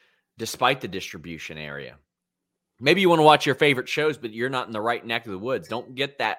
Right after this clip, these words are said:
magazine out. Okay, good. nord V P N dot com slash fightful. Get a great deal and an additional month free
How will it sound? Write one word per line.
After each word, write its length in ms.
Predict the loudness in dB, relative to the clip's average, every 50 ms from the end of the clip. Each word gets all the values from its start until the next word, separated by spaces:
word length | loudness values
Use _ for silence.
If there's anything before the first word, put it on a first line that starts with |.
| -6 -4
magazine 500 | -2 -2 -2 -2 -4 -8 -10 -10 -10 -8
out. 280 | -8 -8 -8 -8 -10 -14 _ _ _ _ _ _ _ _ _ _ _ _ _ _ _ -20
Okay, 260 | -12 -8 -6 -6 -6
good. 320 | -6 -6 -6 -6 -6 -8 -12 _ _ _ _ _ _ _ _
nord 240 | 0 0 2 2 0
V 140 | -2 -2
P 220 | -2 0 0 2 2
N 140 | 2 2 4
dot 260 | 4 4 4 4 2
com 340 | -2 -2 0 0 -2 -2 -6
slash 680 | -10 -12 -12 -6 0 2 4 6 6 4 2 -2 -10 -14 _ -20
fightful. 680 | -20 -12 -4 0 0 0 0 -4 -8 _ -8 -8 -8 -8 -12 _ _ _ _ _
Get 120 | -8 -6
a 40 | -2
great 280 | 0 0 0 0 0
deal 220 | 0 0 0 0 0 0
and 180 | 0 0 0
an 120 | -2 -4 -4
additional 440 | -4 -4 -4 -4 -4 -6 -6 -6
month 300 | -4 -2 -2 -4 -4 -6 -12
free 600 | -20 -20 -14 -10 -6 -6 -4 -4 -6 -8 -10 -14